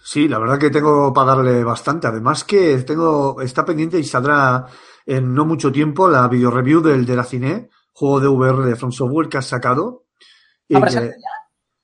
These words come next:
Speaker 1: Sí, sí. Eh, salió hace unos días, nada, y, y bueno, estoy, estoy dándole y espero tenerla para dentro de, de poquito porque, bueno, hay,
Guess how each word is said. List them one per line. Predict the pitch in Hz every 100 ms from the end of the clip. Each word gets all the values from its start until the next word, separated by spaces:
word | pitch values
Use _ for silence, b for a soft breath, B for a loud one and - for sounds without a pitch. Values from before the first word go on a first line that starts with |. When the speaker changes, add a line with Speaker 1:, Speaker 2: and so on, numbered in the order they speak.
| _
Speaker 1:
Sí, | - 226
sí. | 262 185 - - _
Eh, | - 135
salió | 143 143
hace | 160 180
unos | 180 143
días, | 147 185 170
nada, | 151 170 233 156
y, | 127 123 120 117 110 110
y | 147
bueno, | 127 131 104 127
estoy, | 123 147 143 135
estoy | 127 123 - 139 131
dándole | 131 143 160 180 180 b b b
y | 135
espero | 131 151
tenerla | 139 135 131
para | 123 127
dentro | 127 123 123
de, | 120 120 120 117 113 113
de | 135 123
poquito | 123 131 147
porque, | 131 135 120 - b b b b b _ _
bueno, | 156 143 90 -
hay, | 160 147 143 135 127 -